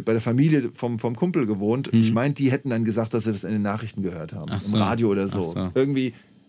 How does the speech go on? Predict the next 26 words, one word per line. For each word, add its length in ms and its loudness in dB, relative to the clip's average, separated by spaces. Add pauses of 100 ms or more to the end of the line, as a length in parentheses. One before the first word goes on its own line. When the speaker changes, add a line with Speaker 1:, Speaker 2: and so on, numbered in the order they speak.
(100)
Speaker 1:
so 220 2
müssen 180 4
wir 60 2
es 40 0
erfahren 360 -2
haben, 100 -2
dass 160 -2
er 120 -2
dann 200 0
wohl 260 0
direkt 320 -10
ins 140 -8
Krankenhaus 460 -8
gekommen 340 -10
ist. 140 -8
Speaker 2:
Ah, 300 -4 (120)
okay. 240 -8 (200)
Krass. 340 -6 (580)
Ja, 260 2 (380)
und 240 -2
damit 380 0
endete 440 2
dann 140 0
das 160 -4
München-Konzert 680 0
und 460 -4